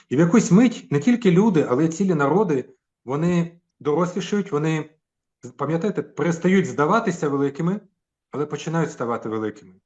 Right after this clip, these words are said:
Українці, якщо сьогодні усвідомлять значущість любові, важливість любові і перейдуть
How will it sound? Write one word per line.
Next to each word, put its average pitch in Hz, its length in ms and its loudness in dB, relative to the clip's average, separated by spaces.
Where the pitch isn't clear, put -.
Українці, 156 640 4
якщо 143 220 2
сьогодні 156 420 0
усвідомлять 143 640 -2
значущість 147 800 -4
любові, 127 560 2
важливість 156 600 -2
любові 123 380 -4
і 135 180 -8
перейдуть 147 600 -2